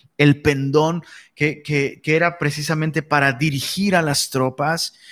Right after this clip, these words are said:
y está haciendo referencia a cómo Dios va a usar a Babilonia. Dios va a traer a Babilonia.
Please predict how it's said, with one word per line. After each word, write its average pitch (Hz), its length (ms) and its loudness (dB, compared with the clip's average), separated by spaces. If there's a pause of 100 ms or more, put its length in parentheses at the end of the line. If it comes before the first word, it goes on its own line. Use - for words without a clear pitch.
(320)
y 190 220 -4
está 175 200 0
haciendo 185 280 2
referencia 160 720 2 (200)
a 135 120 -2
cómo 175 280 0
Dios 160 240 -2
va 160 60 2
a 160 40 4
usar 156 240 -2
a 151 80 0
Babilonia. 143 840 2
Dios 180 460 -2
va 180 220 2
a 180 80 -4
traer 160 400 -2
a 180 80 2
Babilonia. 156 920 -2